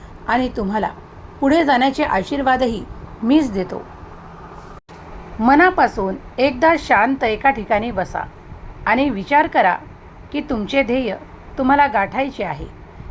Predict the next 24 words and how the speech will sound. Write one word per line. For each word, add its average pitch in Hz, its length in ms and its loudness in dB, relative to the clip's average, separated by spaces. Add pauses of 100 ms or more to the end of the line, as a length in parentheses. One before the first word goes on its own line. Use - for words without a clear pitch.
(120)
त्यासाठी 262 540 2
लागणारे 220 440 0
प्रयत्न 277 500 -2 (480)
तुम्हालाच 359 500 4
करायचे 226 460 2
आहे. 165 180 -6 (680)
तुम्हाला 240 340 4
माझी 214 360 -4
साथ 220 360 2
आहे. 170 240 -4 (640)
तुम्ही 277 180 2
नामजप 277 540 2 (120)
करत 277 280 0
आहात. 180 280 0 (520)
मी 254 120 -2
तुमचं 233 420 -2
ऐकत 202 320 0
आहे. 170 240 -2 (680)
तुमची 311 240 4
प्रार्थना 294 580 2
देखील 294 300 -2 (100)
ऐकत 208 320 -2
आहे. 175 220 -2 (640)
मग 247 180 4